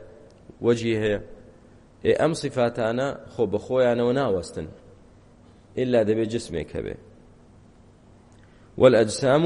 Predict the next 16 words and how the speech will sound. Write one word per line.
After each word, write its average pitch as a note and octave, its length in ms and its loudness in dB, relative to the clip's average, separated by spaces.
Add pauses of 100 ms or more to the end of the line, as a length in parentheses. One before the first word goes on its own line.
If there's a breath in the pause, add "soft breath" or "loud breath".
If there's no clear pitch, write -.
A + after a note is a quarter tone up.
(120)
متەماثلە، G#2 800 2 (140)
کە C3 140 0
بەشڵەی D3 360 2
جسمی B2 360 -4
هەیە، A#2+ 160 -2 (120)
ئەجسام A2+ 400 -4
هەمووی A#2+ 240 -4
متەماثلە. E2 600 -10 (1120)
کەواتە A2 340 2
ئێوە A#2+ 180 2
تەشبیهتان - 540 -10
کرد. - 160 -20 (400)
بەم A#2 120 -2
شێوازە F#2 420 -4
بۆت - 180 -8
دێ. G#2 100 -12